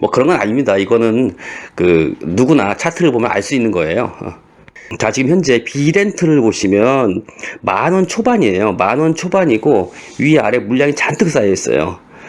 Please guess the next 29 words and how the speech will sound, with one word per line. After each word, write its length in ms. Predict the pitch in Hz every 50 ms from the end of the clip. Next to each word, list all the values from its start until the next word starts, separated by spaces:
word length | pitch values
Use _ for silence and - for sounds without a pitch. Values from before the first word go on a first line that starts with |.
| - - - - - - - -
이런 800 | - 147 165 185 185 185 180 175 175 170 160 156 147 135 113 113 120
물량이 300 | 147 156 175 180 175 165
쌓여, 200 | 175 180 180 170
쌓여 280 | 170 - 196 196 190 170
있어서 300 | 127 123 120 117 143 -
오도 260 | 110 120 127 165 156
가도 220 | 151 147 139 131
못하는 520 | 104 98 - - 107 95 90 90 85 - 82
것, 240 | 85 80 - - - -
그러니까 300 | - 107 110 107 107 113
쉽게 320 | - - - - - 143
얘기하면 420 | 135 113 113 107 110 135 165 175 - - - - - - - - - -
박스권이 580 | 170 170 - - - - - 156 135 131 127
형성될 480 | 131 160 165 151 170 156 151 123 127 113
것 80 | -
같은 480 | 110 101 95 - - - 104 92 90 92 - - -
이런 240 | - 101 123 127 123
종목은, 600 | 120 110 110 110 107 104 113 151 151 113 90 - - - - - - - - -
어, 320 | - 95 95 98 98 95 92
바로 300 | - 92 92 90 95 95
그 280 | - 87 90 87 85 - - - - - - - - - - _ _
제가 280 | - - 101 98 98 95
좋아하는 400 | 95 92 92 92 90 90 82 -
박스권 500 | 147 - - - - - - 123 117 110
스캘핑 520 | - - - - 175 170 170 - 165 151
종목입니다. 640 | - 104 98 98 95 95 85 87 85 82 - - - - - - - - - - - _ _ - - - - - _ _ _ _
자, 140 | - - -
박스권 460 | - 175 - - - - - 208 185
스캘-, 400 | 175 - - - - 202 190 190